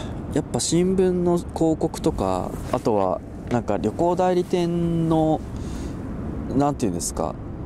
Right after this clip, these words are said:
相談窓口みたいなやつが、あそこにあったりしますよね。ルミネとか、丸井とかに。ああいうとこに行って、店頭にあるチラシとかで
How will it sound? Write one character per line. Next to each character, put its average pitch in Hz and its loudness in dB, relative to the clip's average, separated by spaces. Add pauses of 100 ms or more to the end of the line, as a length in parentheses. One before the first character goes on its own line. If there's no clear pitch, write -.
(280)
相 165 2
談 180 2
窓 180 4
口 165 0
み 110 2
た 104 2
い 95 0
な 92 0
や 90 -2
つ 92 -6
が、 90 0 (1040)
あ - 0
そ - -2
こ 135 2
に 123 2
あ 131 2
っ - -6
た - -2
り 101 0
し - -2
ま 107 2
す 107 -2
よ 92 2
ね。 87 0
ル 117 4
ミ 113 2
ネ 95 0
と - -4
か、 90 -2
丸 101 2
井 101 2
と - -2
か 92 -2
に。 87 -6 (760)
あ 143 4
あ 185 4
い 208 6
う 208 4
と - 0
こ 151 0
に 107 0
行 95 0
っ - -4
て、 127 0 (640)
店 170 0
頭 180 4
に 170 2
あ 170 4
る 120 0
チ - -2
ラ 123 2
シ - -4
と 147 0
か 104 0
で 90 0